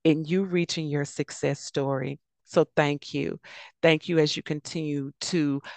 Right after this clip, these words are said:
listen every week as we educate, inspire, and elevate your growth. So with that being said,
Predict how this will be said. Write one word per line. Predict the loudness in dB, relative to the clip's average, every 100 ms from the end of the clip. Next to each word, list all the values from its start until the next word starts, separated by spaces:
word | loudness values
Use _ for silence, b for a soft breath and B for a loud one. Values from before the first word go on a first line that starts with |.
| B
listen | 4 8 8 4 0 0 0 -2
every | 0 0 -2
week | 2 2 2 0 2
as | 2 2
we | -8 -6 0
educate, | 4 4 0 -6 -4 -2 -2 -4
inspire, | -8 -8 -12 -4 0 2 6 6 4 B -12 2
and | 2 2 6
elevate | 6 8 6 4 4
your | 0 0
growth. | 0 0 2 0 -4 _ b b -8
So | 6 8 10 6 0 b b b b b _ -6
with | 6 6 8
that | 8 8
being | 6 4 2
said, | -2 4 6 8 6 2